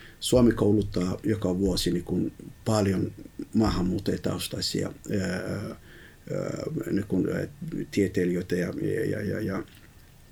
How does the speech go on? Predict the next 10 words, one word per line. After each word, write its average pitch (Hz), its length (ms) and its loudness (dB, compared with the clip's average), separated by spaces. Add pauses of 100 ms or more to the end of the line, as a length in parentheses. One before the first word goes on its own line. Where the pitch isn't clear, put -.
(280)
ihmisiä, 101 480 4
mut 98 180 -2
moni 107 320 8
heistä 101 280 0
menee 95 260 0
niin 98 140 -4
kuin 104 200 -2
muualle 95 380 0 (220)
tekemään 92 440 -2
töitä. - 380 -8